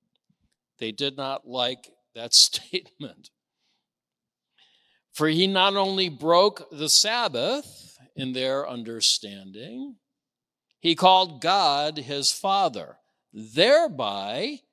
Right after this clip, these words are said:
making himself equal with God. Making himself equal with God the Father.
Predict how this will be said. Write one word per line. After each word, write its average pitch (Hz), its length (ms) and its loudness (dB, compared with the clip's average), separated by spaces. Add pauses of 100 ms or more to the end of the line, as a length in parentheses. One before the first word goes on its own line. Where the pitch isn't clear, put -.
(100)
making 196 640 -2
himself 151 840 -2 (160)
equal 175 760 -2 (800)
with 110 280 -6
God. 123 520 2 (1800)
Making 147 400 -6
himself 160 540 -2
equal 160 380 -6
with 104 200 -8
God 143 380 -2
the 170 100 -4
Father. 127 920 -8